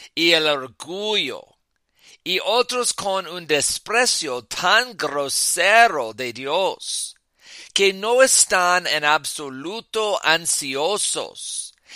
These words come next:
en buscar el perdón, sino que todos reconocen que necesitan perdón. Tampoco existe un hombre cuya conciencia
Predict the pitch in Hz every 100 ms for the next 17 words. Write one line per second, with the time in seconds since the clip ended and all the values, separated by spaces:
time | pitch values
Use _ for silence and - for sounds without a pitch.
0 | - - 160 143 160 - - 165 170 175
1 | 147 127 - 123 117 98 139 175 127 -
2 | _ _ _ _ _ _ _ - - -
3 | 175 185 - 180 - 220 247 262 - 202
4 | 190 - 170 151 165 196 185 - 120 113
5 | 127 127 143 165 - 135 - - 220 233
6 | _ - 95 87 95 95 107 101 90 101
7 | 67 _ _ _ _ _ _ _ _ _
8 | - - - 147 139 151 156 151 202 190
9 | 147 165 160 196 196 202 202 208 190 117
10 | 95 98 107 - 156 156 156 - 156 160
11 | - 160 156 175 202 170 117 98 82 82